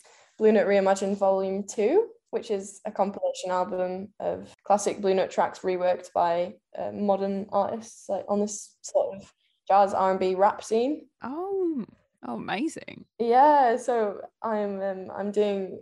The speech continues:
Speaker 1: a cover of a Blue Note track for that, and we're just tracking it all right now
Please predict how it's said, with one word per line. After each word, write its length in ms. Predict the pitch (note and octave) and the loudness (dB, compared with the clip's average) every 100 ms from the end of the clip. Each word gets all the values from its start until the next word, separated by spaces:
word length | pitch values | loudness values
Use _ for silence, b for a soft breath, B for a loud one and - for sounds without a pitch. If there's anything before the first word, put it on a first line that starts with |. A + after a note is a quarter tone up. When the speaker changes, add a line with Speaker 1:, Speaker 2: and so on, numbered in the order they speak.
| - | -4
Speaker 1:
a 400 | F#3+ - - - | -2 -2 -4 -6
cover 360 | - G3+ F#3+ F3+ | -4 0 2 2
of 220 | F3+ G3+ _ _ - | 0 -8 _ _ -8
a 80 | G3+ | -6
Blue 220 | G3 F#3+ | -4 -4
Note 240 | F#3+ A2 - - _ _ | -2 -4 -6 -20 _ _
track 340 | - - - | -4 -4 -4
for 100 | - G3+ | -4 0
that, 340 | F3 F3 - - _ - | 0 0 -4 -12 _ -4
and 140 | G3 | 0
we're 80 | F#3+ | 2
just 180 | G3 - | 0 0
tracking 340 | F#3 F#3 F#3 | -2 0 -4
it 60 | F3+ | -2
all 200 | F3 E3+ | 0 2
right 160 | F3 - | 0 -2
now 420 | F3 F3+ F#3 | -2 0 -2